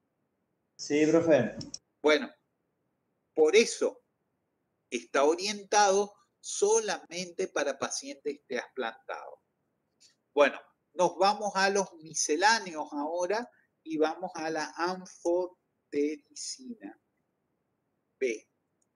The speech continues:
Speaker 2: Bueno, la anfotericina B,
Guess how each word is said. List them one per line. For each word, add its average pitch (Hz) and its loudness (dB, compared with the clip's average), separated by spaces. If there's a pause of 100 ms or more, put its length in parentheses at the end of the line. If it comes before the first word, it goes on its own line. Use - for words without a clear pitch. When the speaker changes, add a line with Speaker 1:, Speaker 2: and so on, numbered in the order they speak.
(1600)
Speaker 2:
Bueno, 139 4
la 160 2
anfotericina 214 -2
B, 208 4